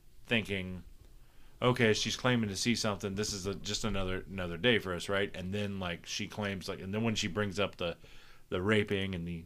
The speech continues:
and the tiny Asians and everything, they're like, "Fuck yeah." This is clearly a psychological problem. We're gonna refer you to a psychologist, and you need to go talk to this guy. And she doesn't dispute this at first. She, she was like, "Oh, okay. All right.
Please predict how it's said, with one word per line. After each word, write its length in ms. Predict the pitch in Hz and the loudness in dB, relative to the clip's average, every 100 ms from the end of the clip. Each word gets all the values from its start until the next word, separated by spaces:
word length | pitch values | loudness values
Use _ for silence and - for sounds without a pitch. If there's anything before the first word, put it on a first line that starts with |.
| 107 | -10
and 120 | 87 | -8
the 80 | 90 | -4
tiny 360 | 113 107 95 101 | 2 2 2 4
Asians 500 | 156 120 101 98 92 | 4 4 2 0 -2
and 80 | |
everything, 460 | 95 90 87 95 92 | -2 -2 -2 -2 -2
they're 100 | 92 | -2
like, 120 | 85 80 | -2 -4
"Fuck 480 | - 98 82 78 | -4 -2 -2 -4
yeah." 280 | 90 82 80 - - - - - - - 247 - 80 69 - - - - | -4 -2 -4 -8 -16 -20 -20 -20 -20 -20 -18 -16 -14 -14 -16 -16 -16 -10
This 280 | 117 151 156 | 2 4 4
is 100 | 139 | 2
clearly 380 | - 156 143 131 | 2 4 6 6
a 60 | 107 | 4
psychological 800 | - 113 104 98 98 95 95 92 | 4 4 2 0 0 -2 -4 -2
problem. 480 | 101 92 87 92 | 0 0 0 -2
We're 120 | 95 104 | 0 2
gonna 160 | 110 | 2
refer 400 | 98 87 - 113 | 2 0 4 4
you 140 | 110 113 | 6 4
to 220 | 110 104 | 4 4
a 60 | 95 | 2
psychologist, 760 | - 95 90 87 87 82 82 90 | 2 0 0 0 0 -2 -4 -2
and 80 | |
you 80 | 98 | 0
need 180 | 110 107 | 2 2
to 80 | 104 | 0
go 160 | 101 | 0
talk 280 | 98 104 95 | 2 2 2
to 80 | 95 | 0
this 200 | 95 92 | -4 -2
guy. 380 | 95 85 85 - - - - - | 0 0 0 -2 -8 -14 -14 -6
And 120 | 117 | 0
she 160 | - 131 | 2 2
doesn't 460 | 113 120 135 170 135 | 2 4 4 4 -2
dispute 560 | 135 - - 156 185 | 0 0 0 -2 0
this 200 | 95 - | -2 -2
at 120 | 85 - | -6 -6
first. 240 | 87 - | -4 -4
She, 380 | - 113 107 - | -2 0 -2 -4
she 180 | - 147 | -4 -2
was 80 | 143 | -4
like, 140 | 143 151 | -2 4
"Oh, 220 | 170 175 175 | 8 10 8
okay. 460 | 156 151 143 135 - - - | 6 0 0 -2 -10 -12 0
All 120 | 143 | 2
right. 340 | 156 143 147 | 2 0 -4